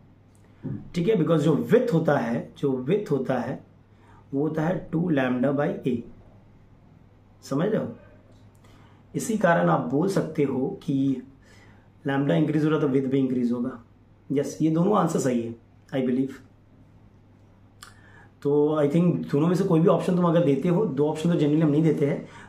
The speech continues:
तो वो राइट देंगे। हालांकि ऐसा क्वेश्चन, अ, नहीं आना चाहिए आईएससी में, जिसमें दो दो आंसर हो, बच्चे कंफ्यूज हो जाए ना। नेक्स्ट करते हैं, the de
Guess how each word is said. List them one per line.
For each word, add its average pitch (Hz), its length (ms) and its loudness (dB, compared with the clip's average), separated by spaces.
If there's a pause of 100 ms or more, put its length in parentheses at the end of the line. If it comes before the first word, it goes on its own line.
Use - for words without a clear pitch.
(140)
तो 240 340 -2 (160)
वो 196 160 4
राइट 147 360 4
देंगे। 110 380 -2 (840)
हालांकि 156 220 2
ऐसा 175 140 2
क्वेश्चन, 170 280 2
अ, 190 140 -4 (840)
नहीं 156 240 4
आना 151 160 4
चाहिए 147 300 2
आईएससी 127 420 0
में, 120 140 -4 (1160)
जिसमें 135 220 -2
दो 147 100 2
दो 160 80 4
आंसर 156 260 2
हो, 175 80 2
बच्चे - 240 0
कंफ्यूज 135 420 0
हो 120 80 0
जाए 127 220 -2 (1500)
ना। 147 140 0 (1300)
नेक्स्ट 165 240 -2
करते 175 220 2
हैं, - 360 0 (1080)
the 190 200 4 (920)
de 233 120 8